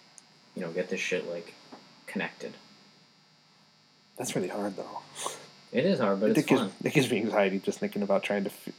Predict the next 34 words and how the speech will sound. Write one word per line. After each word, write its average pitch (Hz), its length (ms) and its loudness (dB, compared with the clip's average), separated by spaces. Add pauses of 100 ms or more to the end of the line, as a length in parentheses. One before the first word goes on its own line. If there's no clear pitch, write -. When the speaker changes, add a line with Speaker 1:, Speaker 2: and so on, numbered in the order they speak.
(180)
Speaker 2:
trying 131 240 6
to 107 40 4
put 160 240 10
all 135 180 12
that 127 180 10
out, 117 200 10
all 131 240 10
those 139 180 8
hours 113 520 8
into 107 720 0
shit, 110 280 4
something 110 420 2
that 104 180 4
you're, 110 140 2 (120)
you 117 80 0
know, 98 180 2 (480)
the 139 100 6
bigger 151 340 10
picture, 180 600 8 (540)
Speaker 1:
Yeah, 208 300 4
Speaker 2:
but 131 80 8
Speaker 1:
but 117 100 4
Speaker 2:
putting 147 300 10
different 151 320 6
things 143 300 6
in 139 180 2
the 127 80 6
picture 135 360 6
while 117 120 10
you're 117 100 4
making 120 280 4
the 104 40 4
bigger 98 300 -2
picture. - 440 -6